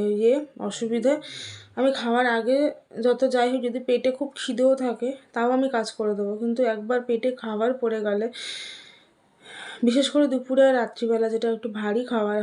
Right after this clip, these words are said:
হয়, খাবার পেটে নিয়ে, মানে, খেয়ে আমি ওভাবে কোনো, মানে, বাসন মাজা বলো বা এ বলো, আমি করতে পারি না, আমার খুব কষ্ট হয়। যার জন্য আমার সকালবেলা ব্রেকফাস্ট করতে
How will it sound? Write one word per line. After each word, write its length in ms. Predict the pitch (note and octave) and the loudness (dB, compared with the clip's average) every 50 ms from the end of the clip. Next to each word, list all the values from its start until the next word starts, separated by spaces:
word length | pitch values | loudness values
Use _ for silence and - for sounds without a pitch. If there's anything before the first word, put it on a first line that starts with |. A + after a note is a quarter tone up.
| G3+ | -2
হয়, 160 | G#3 G#3 B3 B3+ - _ _ _ - - - - - - _ _ _ _ _ _ _ _ _ _ _ _ _ _ _ _ _ C3 C#3 - - - - - | -2 -2 -2 -4 -6 _ _ _ -20 -20 -20 -20 -20 -20 _ _ _ _ _ _ _ _ _ _ _ _ _ _ _ _ _ -12 -10 -8 -8 -8 -6 -4
খাবার 280 | - B3 A#3 A#3+ B3 B3+ B3 B3 | 0 0 2 2 2 2 2 0
পেটে 220 | C4 B3+ B3+ C4 C4 C4 | 0 2 2 2 2 2
নিয়ে, 120 | C4+ C4+ B3+ A#3+ A#3+ | 0 0 0 0 0
মানে, 120 | A#3 A#3 A#3 - | 0 -2 -2 -4
খেয়ে 220 | - - C4+ C#4 C#4+ C#4 | 0 4 4 4 4 4
আমি 120 | C#4 C#4 C#4 C4+ B3+ | 2 0 2 2 2
ওভাবে 260 | A#3+ B3 B3 B3 B3+ B3 B3 | 2 2 2 2 0 0 -2
কোনো, 140 | A#3+ A#3+ B3+ B3 A3 G#3 | -4 -4 -4 -4 -4 -4
মানে, 140 | A3+ A3+ G#3+ G#3+ G#3 G#3+ | -4 -2 -2 -2 -2 -2
বাসন 240 | G#3 G3+ - A#3 A#3 A3+ A3+ | -2 -2 -2 -2 0 0 0
মাজা 200 | A3 G#3+ A3 A3 G#3+ G#3+ | -2 -4 -4 -4 -2 -2
বলো 160 | A3 G#3+ A3 G#3+ | -2 -2 -2 -2
বা 60 | A3 G#3+ G#3+ | -2 0 0
এ 20 | G#3 G#3 | -2 -2
বলো, 120 | A3 A3+ A#3 | -2 -2 -2
আমি 100 | A#3 B3+ B3+ - | -2 -4 -4 -6
করতে 200 | G#3 G3+ - G#3 G3+ | -6 -4 -4 -4 -4
পারি 140 | G3 G3 G3+ G3+ | -2 -2 -2 -2
না, 40 | G3 | -2
আমার 100 | G3+ G#3+ G#3+ | -4 -6 -6
খুব 100 | - _ - | -10 _ -6
কষ্ট 220 | G3+ G3+ G3+ - - G3+ G3 | -6 -6 -6 -6 -8 -8 -6
হয়। 140 | F#3+ F#3+ F#3+ - _ - - - - - - - - - _ | -6 -8 -8 -12 _ -20 -20 -16 -14 -14 -14 -14 -16 -4 _
যার 140 | A#3+ A#3 A3+ G#3+ | 2 2 4 4
জন্য 140 | B3+ B3 B3+ B3+ | 2 2 2 2
আমার 120 | B3+ C4 B3+ C4 | 0 0 0 -2
সকালবেলা 380 | A#3+ A3 A3+ A3+ A3+ A#3+ B3 A#3 A3+ | -2 -2 0 0 2 2 0 2 2
ব্রেকফাস্ট 380 | A#3 A3+ A3 - A#3+ A#3 A#3 - - | 0 0 0 -2 -4 -4 -4 -4 -6
করতে 180 | A#3+ A#3 - | -6 -2 -2